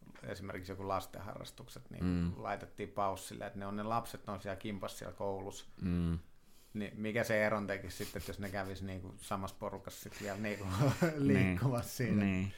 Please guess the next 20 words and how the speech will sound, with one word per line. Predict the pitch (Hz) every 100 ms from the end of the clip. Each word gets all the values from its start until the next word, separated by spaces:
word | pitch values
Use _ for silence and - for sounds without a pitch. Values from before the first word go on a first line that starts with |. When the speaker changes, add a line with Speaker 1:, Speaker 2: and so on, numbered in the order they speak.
| - -
Speaker 2:
kyllä. | 95 92 92 - - - - 98
Speaker 1:
Vähän. | 101 98
Speaker 2:
Tässä | 95 - 92
näissä | 95 98 95
Speaker 1:
Ja |
Speaker 2:
on | 101
Speaker 1:
sit | 101
Speaker 2:
näissä | 101
Speaker 1:
samaan | 127 117
aikaan | 110 110 110
Kalliossa | 110 107 101 98 98
on |
kaikki | 101 - 92
baarit | 101 90 87 - -
auki, | 90 92 87
että | 92 -
on | 98
se | 92
Speaker 2:
Niin. | 90
Speaker 1:
niinku, | 92 90 90 101